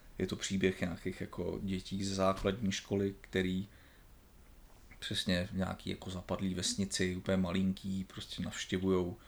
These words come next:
společnou třídu, kde jsou jako holky a kluci mnoho vě-, mnoha věků. A má to takový až jako Lindgrenovský nádech, bych řekl. A je to hrozně jako milý. Já vím, že, eh, moje, eh,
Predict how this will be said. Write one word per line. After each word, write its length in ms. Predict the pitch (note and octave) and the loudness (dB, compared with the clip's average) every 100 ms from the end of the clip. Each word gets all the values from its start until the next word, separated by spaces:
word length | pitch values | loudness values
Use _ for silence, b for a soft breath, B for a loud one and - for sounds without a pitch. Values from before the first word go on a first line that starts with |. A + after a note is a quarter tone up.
| B - | B -10
společnou 640 | - F#2 F2+ - F#2+ F#2 | -2 2 2 2 2 2
třídu, 480 | - G2 G2 F#2+ F#2 | 2 0 2 4 4
kde 120 | F#2+ | 0
jsou 220 | - F2+ | -2 -2
jako 340 | E2 - F2 D2+ C#2+ | -4 -2 -2 -2 -6
holky 400 | F2+ F2 - F#2 | -6 -6 -4 -4
a 40 | |
kluci 480 | F2 F2 E2+ - F#2 | -4 -6 -6 -2 0
mnoho 360 | F#2 F#2 F#2 F#2+ | 2 2 0 0
vě-, 180 | F#2+ - | -2 0
mnoha 260 | G#2+ F#2+ G2+ | 0 2 4
věků. 460 | F#2+ F#2+ - G2 - B B B B B | 2 0 -2 -4 -4 B B B B B
A 60 | G2 | -2
má 220 | F#2+ F#2+ | 0 -2
to 160 | - | -2
takový 440 | F#2+ F#2+ F#2+ F#2 F#2 | 0 2 4 6 4
až 160 | F2 | 2
jako 200 | F#2+ G2 | -2 2
Lindgrenovský 1120 | F#2+ F#2 F#2+ G2 G#2 G#2 G#2 G2 - - G2+ G2 | 4 6 6 4 4 6 6 4 0 2 4 6
nádech, 560 | F#2+ G2+ F#2+ E2 - - | 8 8 6 2 -4 -6
bych 160 | F#2 | -4
řekl. 300 | F#2 - - | -2 -2 0
A 20 | |
je 40 | F#2+ | 0
to 100 | G#2+ | 0
hrozně 540 | G#2 G#2+ G#2 G2 G2+ F#2+ | -2 0 0 0 2 2
jako 200 | F#2 F#2+ | 0 2
milý. 280 | F2+ F2+ - B B B B B - | 2 0 -6 B B B B B -4
Já 60 | |
vím, 120 | F#2+ | -2
že, 220 | F#2+ F#2 - - - | 4 4 4 -4 -2
eh, 280 | F2+ F2 - - - | 2 2 -2 -14 -8
moje, 460 | F#2 F2+ F#2 F#2 F#2 G2+ A2 - E3 - B B B B - - - - F#2 | -2 2 4 4 0 -6 -10 -18 -20 -20 B B B B -20 -20 -20 -10 -4
eh, 600 | F2+ F2+ F2 F#2+ G#2 | -2 -2 -2 -6 -12